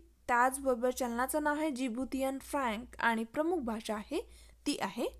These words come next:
अरबी. पुढचा देश बघा, झांबिया. झांबिया या देशाच्या राजधानीचं नाव आहे लुकासा. झांबिया या देशाच्या चलनाचं नाव आहे क्वाचा आणि प्रमुख भाषा जी आहे, ती आहे या देशाची, झांबिया या देशाची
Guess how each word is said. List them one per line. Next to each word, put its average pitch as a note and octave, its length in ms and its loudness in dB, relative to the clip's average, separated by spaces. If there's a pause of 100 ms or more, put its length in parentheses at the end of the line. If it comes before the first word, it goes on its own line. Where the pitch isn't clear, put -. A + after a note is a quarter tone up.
(240)
अरबी. G3 380 -2 (600)
पुढचा F4+ 300 6
देश G#4 240 0
बघा, C4+ 320 0
झांबिया. A#3 640 0 (400)
झांबिया D#4+ 560 6
या G4 180 0
देशाच्या C#4 460 0
राजधानीचं C4+ 540 0
नाव C#4+ 340 0
आहे D4 300 -2
लुकासा. B3+ 520 -2 (720)
झांबिया C#4+ 520 6
या G4+ 140 2
देशाच्या C#4 420 2
चलनाचं C4+ 480 0
नाव C#4 100 2
आहे D4+ 180 -2 (120)
क्वाचा C4+ 520 2 (140)
आणि A#3 420 4 (380)
प्रमुख D#4 300 8
भाषा C4+ 360 0
जी A#3 140 0
आहे, A3 220 -2
ती A#3 220 -4
आहे G#3+ 220 -4
या A3+ 120 0
देशाची, G#3+ 500 -4
झांबिया A3 440 0
या A#3 200 0
देशाची A3+ 480 -4